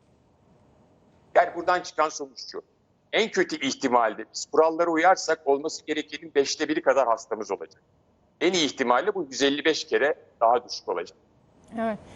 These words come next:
Speaker 1: Ve, e, Türkiye eğer bu Singapur için yapılan bir, e, projeksiyondu. Bu aynı şeyi Türkiye'de uygulayabiliriz. Kurallara uyarsak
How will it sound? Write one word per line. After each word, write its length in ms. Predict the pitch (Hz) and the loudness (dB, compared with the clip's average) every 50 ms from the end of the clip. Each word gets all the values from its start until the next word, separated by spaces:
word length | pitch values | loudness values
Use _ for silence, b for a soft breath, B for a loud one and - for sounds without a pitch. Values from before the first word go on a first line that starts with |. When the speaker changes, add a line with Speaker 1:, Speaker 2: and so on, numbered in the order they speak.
| - | 0
Speaker 1:
Ve, 80 | - 143 | 0 0
e, 560 | 147 143 110 - 120 123 120 - - - - - - - - _ _ _ _ | 0 0 -6 0 4 4 4 4 2 -4 -6 -6 -8 -20 -20 _ _ _ _
Türkiye 600 | 190 185 - _ _ _ _ - 139 143 143 143 | -12 -12 -12 _ _ _ _ -6 -2 2 2 2
eğer 340 | 147 131 135 131 127 120 - - - _ _ 135 | 4 4 6 6 6 4 2 -4 -16 _ _ _
bu 100 | 156 180 | -8 -6
Singapur 420 | - - 147 151 156 151 - - | -6 -6 2 2 2 2 2 -2
için 200 | _ - - 117 | _ -20 -12 -2
yapılan 460 | 113 110 107 - 113 113 107 107 104 | -2 -2 -2 2 2 2 2 2 -2
bir, 240 | 101 101 - - _ _ _ | -10 -14 -16 -18 _ _ _
e, 640 | 107 104 101 101 98 98 101 98 95 95 98 95 - - _ _ _ _ _ | -2 0 0 0 0 0 0 0 0 0 0 -2 -4 -10 _ _ _ _ _
projeksiyondu. 840 | - 123 113 113 113 104 - - - 107 98 104 113 175 196 - - _ _ _ _ _ | 2 2 4 2 0 0 -2 -2 0 0 0 0 0 -4 -4 -4 -6 _ _ _ _ _
Bu 100 | 190 180 | 2 4
aynı 200 | 196 185 156 135 | 4 4 2 -4
şeyi 200 | - - 180 190 | -8 -10 -10 -8
Türkiye'de 480 | - 190 185 - - 131 123 117 110 107 | -6 -6 -8 -4 0 0 0 0 0 -4
uygulayabiliriz. 800 | 107 107 107 104 104 104 101 92 85 104 117 117 170 - - | -10 -10 -6 0 2 2 2 2 0 -2 -2 -2 -2 -4 -6
Kurallara 440 | - 131 135 139 143 143 143 147 151 | 2 4 4 4 4 4 2 4 4
uyarsak 580 | 139 131 131 139 151 170 - - - 135 156 | 2 4 4 4 4 4 0 -2 -6 -6 -6